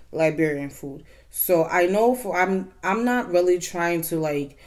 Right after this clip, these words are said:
convert from cooking African food to whatever else kind of food. I just want to, like, expand my knowledge a little bit. You know, I don't, my main reason for going is to get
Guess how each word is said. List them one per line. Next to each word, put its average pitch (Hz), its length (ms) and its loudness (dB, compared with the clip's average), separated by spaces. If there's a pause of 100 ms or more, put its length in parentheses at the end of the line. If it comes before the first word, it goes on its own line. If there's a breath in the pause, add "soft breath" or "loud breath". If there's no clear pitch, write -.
(200 loud breath)
convert 160 520 0
from 160 260 -6
cooking 165 300 -6
African 160 460 -6
food 165 260 -4
to 147 480 -4 (400 loud breath)
whatever 156 840 0
else 165 520 -2 (280)
kind 170 280 -4
of 160 80 -6
food. 170 180 -4
I 175 160 -2
just 190 260 -2
want 165 200 -2
to, 170 80 -6
like, 147 320 -6 (260 loud breath)
expand 160 540 -2
my 147 120 -6
knowledge 139 540 -6
a - 80 -12
little 139 220 -6
bit. 131 260 -10 (300 loud breath)
You 156 80 -6
know, 156 340 -2
I 165 180 2
don't, 185 640 -2
my 175 380 0
main 160 560 0
reason 156 340 -4
for 151 200 -8
going 151 400 -4
is 147 300 -6
to 151 200 -8
get 143 380 -6